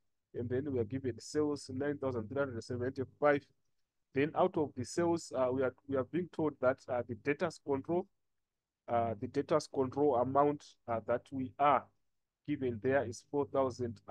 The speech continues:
five hundred. So, uh, this is, uh, the figure that we are given here.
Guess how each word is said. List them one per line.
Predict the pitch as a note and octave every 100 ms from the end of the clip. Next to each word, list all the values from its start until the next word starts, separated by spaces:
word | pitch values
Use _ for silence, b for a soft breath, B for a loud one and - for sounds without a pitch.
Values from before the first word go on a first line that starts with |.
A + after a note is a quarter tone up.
| A2+ G#2+
five | - B2 G#2+ A2+
hundred. | A#2+ A2 G2+ G2+ _ _ _ _ _ _
So, | - C#3 A#2 A#2
uh, | B2 G#2+ G2+ - _ _ -
this | D#3+ - E3+
is, | D#3+ - -
uh, | B2 A2+
the | A#2
figure | G#2 D4+ B2
that | A#2+ B2
we | C3
are | A2
given | G#2 C#3+ B2+ A#2
here. | A2+ B2+ D#3